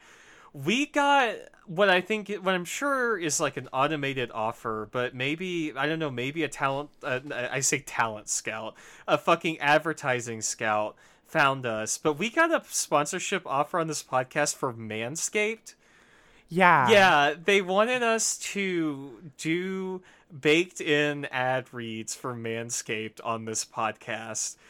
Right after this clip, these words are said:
Speaker 1: and I think it would have been a really funny bit. <laughs> Like, just
Speaker 2: Oh, it would have been great.
Speaker 1: Yeah, like, just
Speaker 2: It would have
Speaker 1: to,
Speaker 2: been
Speaker 1: just
Speaker 2: great. I would have been just trying to m-, trying to market Manscaped to a bunch of transgender
Speaker 1: Exactly,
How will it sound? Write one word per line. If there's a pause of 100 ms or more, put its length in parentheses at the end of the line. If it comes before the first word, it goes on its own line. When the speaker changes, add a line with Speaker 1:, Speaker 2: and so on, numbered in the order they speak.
(300)
Speaker 1:
and (240)
I
think
it
would
have
been (760)
a
really
funny
bit.
<laughs> (880)
Like, (460)
just
Speaker 2:
Oh,
it
would
have
been
great.
Speaker 1:
Yeah,
like,
just
Speaker 2:
It
would
have
Speaker 1:
to,
Speaker 2:
been
Speaker 1:
just
Speaker 2:
great.
I
would
have
been
just
trying
to
m-, (460)
trying
to
market
Manscaped
to
a
bunch
of
transgender
Speaker 1:
Exactly,